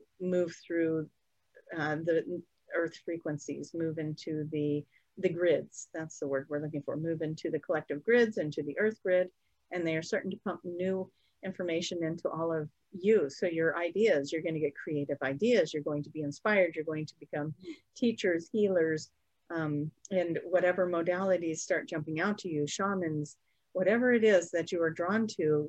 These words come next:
you're going to get amplified in that. And you're going to be led very clearly in that. What is the next right step to take? Do I open a business? Do I take another class? Do I work with this group over here or that collective over there?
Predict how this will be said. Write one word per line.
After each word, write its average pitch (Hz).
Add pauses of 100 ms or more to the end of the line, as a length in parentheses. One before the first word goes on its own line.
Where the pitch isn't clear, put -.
you're 165
going 190
to -
get -
amplified 160
in 147
that. 131 (520)
And 160
you're 160
going 175
to 180
be 170
led 165
very 156
clearly 185
in 143
that. 139
What 165
is 160
the 165
next 170
right 156
step -
to -
take? 175
Do 151
I 147
open 151
a 156
business? 160
Do 151
I 151
take 151
another 147 (120)
class? 175
Do 160
I 147 (340)
work 180
with 175
this 170
group 165
over 160
here 180
or 165
that 156
collective 151
over 143
there? 220